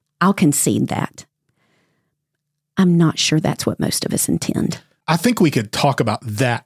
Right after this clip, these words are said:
Speaker 2: just that nuance
Speaker 1: Mm-hmm.
Speaker 2: for a while.
Speaker 1: We could.
Speaker 2: Um, so maybe we stick a pin in it and try to come back at the end.
Speaker 1: Sure.
Speaker 2: Um,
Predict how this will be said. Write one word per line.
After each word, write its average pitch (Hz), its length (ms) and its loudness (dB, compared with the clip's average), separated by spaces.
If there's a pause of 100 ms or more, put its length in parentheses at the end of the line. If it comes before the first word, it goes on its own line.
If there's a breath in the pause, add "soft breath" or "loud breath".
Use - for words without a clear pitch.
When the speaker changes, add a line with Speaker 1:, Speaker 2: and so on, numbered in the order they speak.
Speaker 2:
just 165 340 0
that 131 340 -2
nuance 127 680 2
Speaker 1:
Mm-hmm. 214 120 6 (120)
Speaker 2:
for 123 200 0
a 104 60 2
while. 98 680 -2
Speaker 1:
We 220 100 6
could. 139 320 2 (320 soft breath)
Speaker 2:
Um, 127 340 2 (220)
so - 140 0
maybe 165 220 2
we 165 120 4
stick - 260 0
a 139 60 0
pin 131 240 0
in 151 100 2
it 180 140 0 (200)
and 135 120 0
try - 240 0
to 143 80 2
come 156 160 0
back 139 180 0
at 147 80 0
the 151 180 0
end. 160 220 2
Speaker 1:
Sure. 165 300 0 (160)
Speaker 2:
Um, 120 460 0